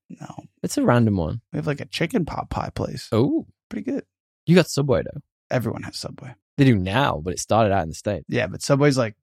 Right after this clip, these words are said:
Speaker 1: kinda one of those
Speaker 2: It's gone global.
Speaker 1: multi-global.
Speaker 2: Yeah. That's, so one of the reasons I, so there's two, two brands I really, really
Speaker 1: There's
Speaker 2: dislike.
Speaker 1: no non-American thing that's gone global.
Speaker 2: Mm.
Speaker 1: Like, fast food franchise.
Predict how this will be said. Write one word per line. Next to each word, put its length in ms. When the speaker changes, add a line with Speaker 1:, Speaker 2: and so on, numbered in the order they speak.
Speaker 1:
kinda 220
one 180
of 60
those 220
Speaker 2:
It's 80
gone 160
global. 400
Speaker 1:
multi-global. 280
Speaker 2:
Yeah. 280
That's, 280
so 80
one 220
of 60
the 80
reasons 600
I, 160
so 120
there's 140
two, 260
two 400
brands 240
I 60
really, 360
really 220
Speaker 1:
There's 160
Speaker 2:
dislike. 140
Speaker 1:
no 60
non-American 1000
thing 180
that's 200
gone 260
global. 500
Speaker 2:
Mm. 440
Speaker 1:
Like, 180
fast 320
food 160
franchise. 560